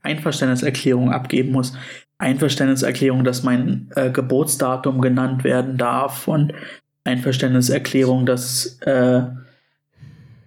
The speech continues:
ich gefilmt werden darf und das mitgeschnitten wird und, weiß ich, dass ich im Fernsehen vorkomme und was ich alles.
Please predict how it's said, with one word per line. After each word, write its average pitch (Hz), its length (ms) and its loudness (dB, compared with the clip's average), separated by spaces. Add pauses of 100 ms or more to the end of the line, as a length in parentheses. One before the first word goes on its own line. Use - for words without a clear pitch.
(1200)
ich - 200 -2
gefilmt 147 540 0
werden 143 320 2
darf 139 380 -2
und 127 120 0
das 123 200 -2
mitgeschnitten 147 1080 0
wird 139 360 2
und, 123 440 2
weiß 131 200 2
ich, 127 120 4
dass 127 120 2
ich 123 80 -2
im 135 140 2
Fernsehen 147 460 0
vorkomme 135 580 2
und 131 180 0
was 127 160 0
ich 123 140 2
alles. 135 400 0